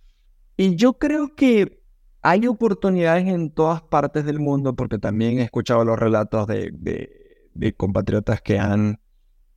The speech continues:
mm, migrado a Estados Unidos o que han ido a otras partes del mundo.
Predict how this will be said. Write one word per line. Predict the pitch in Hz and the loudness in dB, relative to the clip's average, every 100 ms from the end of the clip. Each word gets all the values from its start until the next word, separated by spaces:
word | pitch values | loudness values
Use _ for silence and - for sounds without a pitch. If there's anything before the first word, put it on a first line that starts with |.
| - | -6
mm, | 107 107 101 101 98 | 0 0 2 2 2
migrado | 98 104 107 | 2 2 2
a | |
Estados | 104 110 101 | 0 0 0
Unidos | 110 117 110 101 | 2 2 2 0
o | 95 95 95 | -4 -6 -6
que | 92 | -4
han | 92 | -2
ido | 104 113 | 0 2
a | 104 | 2
otras | 104 110 110 | 0 -2 -6
partes | - 110 110 107 | -4 -4 -4 -2
del | 110 | 0
mundo. | 117 120 104 92 85 | 0 -2 -4 -6 -10